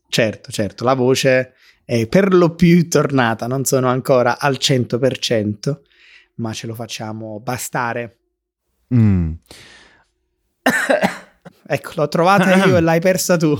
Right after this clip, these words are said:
Speaker 2: <coughs> Tutto bene, scusate. Eh, sì, eh, abbiamo due messaggi.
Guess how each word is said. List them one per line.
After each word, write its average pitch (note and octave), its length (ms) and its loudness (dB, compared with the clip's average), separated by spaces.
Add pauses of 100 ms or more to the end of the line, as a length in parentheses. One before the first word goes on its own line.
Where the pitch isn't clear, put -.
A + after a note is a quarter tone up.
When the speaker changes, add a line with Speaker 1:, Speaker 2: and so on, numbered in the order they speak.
Speaker 2:
<coughs> - 140 -18
Tutto G#2+ 280 0
bene, F#2+ 440 2 (280)
scusate. D#2+ 560 -6 (380)
Eh, G#2+ 800 4
sì, F#2+ 380 -2 (480)
eh, G2 320 -6
abbiamo C3+ 920 2 (500)
due C3 240 2
messaggi. E2 520 -4